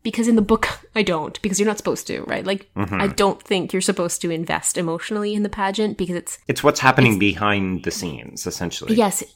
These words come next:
Speaker 1: it's what's happening behind the much more important moments of growth that we've already elucidated. So I was surprised <laughs> that I did find the pageant moving. I also love how low <laughs> budget the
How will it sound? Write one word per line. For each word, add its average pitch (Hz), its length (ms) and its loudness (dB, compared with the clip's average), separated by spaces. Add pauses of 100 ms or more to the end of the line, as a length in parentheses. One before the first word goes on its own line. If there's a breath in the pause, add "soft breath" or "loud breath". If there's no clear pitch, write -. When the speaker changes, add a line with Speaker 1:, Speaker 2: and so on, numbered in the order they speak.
(120)
Speaker 1:
it's 226 180 2
what's 247 160 2
happening 214 300 -2
behind 180 560 -6
the 190 80 -4
much 185 420 -2
more 190 120 -2
important 175 500 -8
moments 175 460 -6
of 175 140 -10
growth - 720 -8
that - 120 -2
we've 170 220 -6
already 160 320 -4
elucidated. 180 640 -4 (360 loud breath)
So 247 220 8
I 240 100 6
was 240 160 4
surprised 208 500 -2
<laughs> - 20 -4
that 190 80 -6
I - 140 -10
did 190 200 2
find 180 320 -12
the 180 100 -6
pageant 180 440 -6
moving. 180 400 -4 (260 loud breath)
I 254 640 -2 (120)
also 247 380 2
love 208 680 0
how 190 600 -2
low 180 680 -4
<laughs> - 60 -20
budget 226 580 4
the 330 160 12